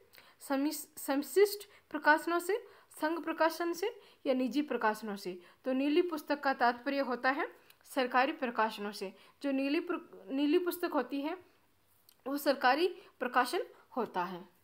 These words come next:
नेक्स्ट है, बुक पॉकेट रखने के लिए इस्तेमाल किया जाता है। तो बुक पॉकेट रखने के लिए क्या इस्तेमाल किया जाता है? पुस्तकें, पुस्तकालय, टोकन या पुस्तक कार्ड, सदस्यता कार्ड। तो बुक पैक-, पॉकेट रखने,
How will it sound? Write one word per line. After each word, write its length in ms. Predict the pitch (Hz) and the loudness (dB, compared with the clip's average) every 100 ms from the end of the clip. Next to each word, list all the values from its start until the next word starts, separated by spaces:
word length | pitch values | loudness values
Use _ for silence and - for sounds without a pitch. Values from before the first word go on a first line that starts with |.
| - | -10
नेक्स्ट 320 | 220 277 - 254 | -6 -6 -6 -8
है, 140 | 285 - _ _ - - - 240 | -10 -10 _ _ -20 -20 -14 -6
बुक 300 | 247 392 - | 0 0 4
पॉकेट 400 | 269 262 294 302 | 2 2 -2 -2
रखने 320 | 269 269 294 | -4 -2 -2
के 140 | 294 285 | -2 -4
लिए 100 | 285 | -4
इस्तेमाल 380 | - 240 233 | -4 0 0
किया 220 | 247 262 240 | 0 0 0
जाता 300 | 220 196 190 | 0 -2 -6
है। 220 | 185 180 _ - - | -8 -16 _ -20 -10
तो 60 | 254 | -6
बुक 300 | 226 370 - | 0 0 4
पॉकेट 340 | 277 285 262 | 4 4 -2
रखने 320 | 254 254 285 | -2 -2 -4
के 120 | 294 277 | -2 -4
लिए 140 | 277 | -4
क्या 180 | 277 311 | 0 0
इस्तेमाल 360 | 311 302 311 | 0 0 0
किया 160 | 302 311 | 0 -2
जाता 260 | 302 294 320 | -2 -2 -2
है? 140 | 370 - - - - | -4 -8 -20 -14 -2
पुस्तकें, 500 | 269 - 302 339 480 - _ _ - | -2 -2 -6 -4 -6 -8 _ _ -6
पुस्तकालय, 600 | 269 269 - 269 277 480 - _ _ - | -6 -4 2 2 2 -4 -8 _ _ 0
टोकन 380 | 240 240 339 480 - _ - | 0 2 0 0 -6 _ -4
या 60 | |
पुस्तक 440 | 269 285 294 381 - | -2 -2 -2 -4 0
कार्ड, 320 | 214 175 165 - _ _ _ _ _ _ _ - | 2 2 0 -12 _ _ _ _ _ _ _ -6
सदस्यता 480 | 233 233 262 311 | -4 -2 -2 0
कार्ड। 280 | 294 285 285 - _ _ | 0 0 -2 -6 _ _
तो 60 | 285 | -8
बुक 320 | 220 359 359 | 0 0 2
पैक-, 280 | 269 247 - - | 0 0 -6 0
पॉकेट 320 | 269 269 277 | 0 2 -2
रखने, 300 | 254 262 277 | 0 -2 -4